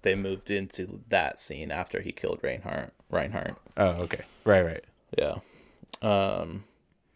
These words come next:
Speaker 1: I kinda saw that, that Blade, he, I mean, this is what I wrote for what he had to co-, overcome,
Speaker 2: Mm-hmm.
Speaker 1: is that he had to not give up.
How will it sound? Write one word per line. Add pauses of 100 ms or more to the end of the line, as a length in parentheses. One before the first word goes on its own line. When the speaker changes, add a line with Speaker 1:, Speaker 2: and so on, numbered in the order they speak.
(760)
Speaker 1:
I
kinda
saw
that, (640)
that
Blade, (320)
he, (100)
I
mean,
this
is
what
I
wrote
for (240)
what
he
had
to
co-,
overcome,
Speaker 2:
Mm-hmm. (640)
Speaker 1:
is
that
he
had
to
not
give
up.